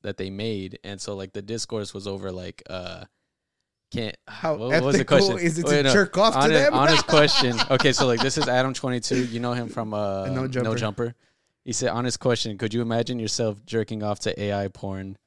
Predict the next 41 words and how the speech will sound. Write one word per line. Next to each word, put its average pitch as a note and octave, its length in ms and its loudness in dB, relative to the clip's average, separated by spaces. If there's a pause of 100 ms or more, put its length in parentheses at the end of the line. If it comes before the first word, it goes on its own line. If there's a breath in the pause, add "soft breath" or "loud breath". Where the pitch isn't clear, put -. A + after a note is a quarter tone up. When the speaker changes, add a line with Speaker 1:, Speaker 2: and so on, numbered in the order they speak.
(240)
Speaker 1:
or G#2+ 160 -4
does G2+ 140 -4
someone A2 260 -6
need G#2+ 160 -6
to - 160 -6
actually G#2 340 -6
exist F#2+ 420 -8
for G2 120 -12
you F#2+ 140 -6
to F#2+ 120 -8
be F#2+ 260 -10
turned F#2+ 280 -10
on F2+ 160 -10
by F#2 160 -10
them?" F#2+ 220 -16 (560)
Speaker 2:
And C3+ 180 -6
th-, - 80 -20
th-, C3+ 240 -18
this C3+ 260 -10
is B2 120 -8
specifically B2 520 -8
for A#2 140 -12
you C#3 160 -6
'cause A#2+ 180 -10
you're B2+ 180 -8
a A2+ 80 -18
software A2+ 500 -8
engineer A2 640 -2
or B2+ 40 0
whatever C3 380 4
you D3+ 140 0
wanna C3 260 -2 (260)
<laughs> - 280 -8
Speaker 1:
Oh, A2+ 120 2
these C3 200 0
were D3 100 2
some C3 160 0
of A#2+ 80 0
the G#2 60 -2
comments. F#2+ 520 -8 (1160 soft breath)
And G2+ 260 -10